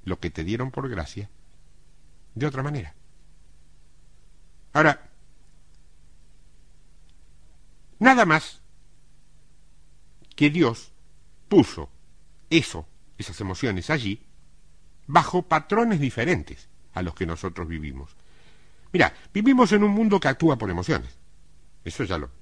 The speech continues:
Y las emociones, también te lo dije esto, no son confiables.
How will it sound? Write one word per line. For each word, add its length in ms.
Y 100
las 180
emociones, 680
también 400
te 100
lo 100
dije 280
esto, 280
no 140
son 240
confiables. 800